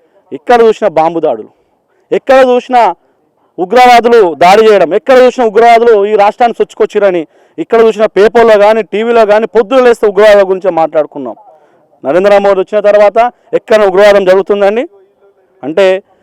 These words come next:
ప్రభుత్వం మంచి పని చేస్తే ఎవరైనా సరే అండి, మనము ఇంట్లో చూస్తాము, ఆ, ఊళ్ళో చూసుకుంటూ వస్తాము. ఓ మ-, ఓ మనిషి ఎదుగుతూ ఉంటే ఇంకో మనిషి, ఆ, ఆ మనిషి ఎదుగుదలని ఓర్వలేక,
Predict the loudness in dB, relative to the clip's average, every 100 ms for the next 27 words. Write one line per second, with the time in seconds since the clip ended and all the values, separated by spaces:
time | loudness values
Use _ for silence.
0 | _ _ -2 -2 -2 -6 -8 -10 -14 -12
1 | -10 -8 -2 -2 0 -2 -2 -2 0 0
2 | 0 -2 -2 -2 -4 -4 -4 -4 -4 -8
3 | -10 _ _ _ -10 -2 -2 0 -2 0
4 | 0 -2 -8 _ _ _ _ _ -6 -6
5 | -4 -2 0 -2 -6 -2 -2 -2 -4 -4
6 | -6 -6 -2 -2 0 -2 -2 -4 -2 -4
7 | -4 -2 -2 -2 -4 -6 -6 -6 -8 -6
8 | -4 -4 -4 -8 -8 -6 -6 -4 -2 -2
9 | -2 -4 -6 -4 0 0 0 0